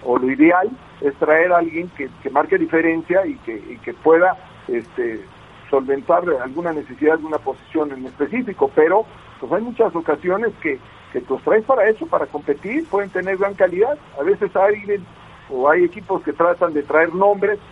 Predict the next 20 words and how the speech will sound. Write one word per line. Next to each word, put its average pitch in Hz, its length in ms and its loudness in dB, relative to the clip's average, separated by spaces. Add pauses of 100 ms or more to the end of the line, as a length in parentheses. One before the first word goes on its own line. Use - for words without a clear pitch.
y - 120 -20
porque 127 300 -10
son 185 160 2
nombres 185 320 2
van 175 180 0
a 175 60 4
jugar. 180 320 2 (160)
Aquí 147 180 -10
nosotros 165 280 -4
traemos 165 400 -4
jugadores 190 580 2 (260)
y - 60 -16
los 131 140 -6
suelen 180 220 0
venir 165 300 -6
a 147 60 -2
competir. 139 520 -4 (420)
Yo 143 120 4
creo 180 240 2
que 139 300 2